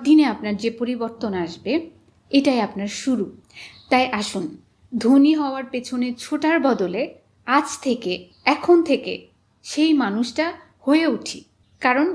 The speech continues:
এর মধ্যে আমরা জেনে গেছি, প্রাচুর্য শুরু হয় আপনার চিন্তায়,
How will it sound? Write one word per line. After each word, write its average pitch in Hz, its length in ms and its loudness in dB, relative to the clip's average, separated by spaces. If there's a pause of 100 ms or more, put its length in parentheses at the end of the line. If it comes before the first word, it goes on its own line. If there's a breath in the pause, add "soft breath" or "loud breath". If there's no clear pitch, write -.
(120)
এর 240 160 4
মধ্যে 233 340 0
আমরা 202 180 -2
জেনে 220 280 -2
গেছি, 240 300 -4
প্রাচুর্য 247 560 0
শুরু 240 260 -2
হয় 214 220 -4
আপনার 190 300 -6
চিন্তায়, 233 580 -2